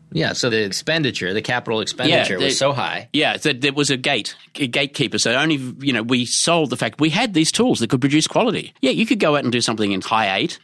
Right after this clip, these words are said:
Speaker 1: Yes.
Speaker 2: or Super V H S, and yeah, it didn't look horrible.
Speaker 1: Right.
Speaker 2: But it wasn't broadcast quality. We had this, you know, mythical broadcast quality thing that never, never really,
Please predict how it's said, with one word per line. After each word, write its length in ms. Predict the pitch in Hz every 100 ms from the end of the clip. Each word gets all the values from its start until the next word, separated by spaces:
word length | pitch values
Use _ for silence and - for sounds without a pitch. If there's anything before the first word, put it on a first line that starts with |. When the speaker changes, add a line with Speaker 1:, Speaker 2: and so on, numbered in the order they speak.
| _ -
Speaker 1:
Yes. 280 | - 110 -
Speaker 2:
or 80 | 120
Super 240 | - 123 120
V 160 | 117
H 260 | 104 101 92
S, 400 | 98 160 - 135
and 460 | 123 117 139 220 269
yeah, 100 | 254
it 300 | 185 - _
didn't 180 | 139 110
look 120 | 92
horrible. 520 | 113 247 208 131 294 -
Speaker 1:
Right. 300 | 117 101 73 - _ _ -
Speaker 2:
But 140 | 131
it 120 | 127
wasn't 300 | 127 127 131
broadcast 460 | 127 175 180 180 -
quality. 280 | 143 120 92
We 100 | 98
had 160 | 123 120
this, 200 | 110 107
you 60 |
know, 200 | 98 95 - _ -
mythical 560 | 135 - - 113 107 - _
broadcast 460 | 120 107 - 101 -
quality 480 | 113 101 90 90 - _
thing 200 | - 101 101
that 80 | 92
never, 180 | 95
never 200 | 92 95
really, 260 | 87 87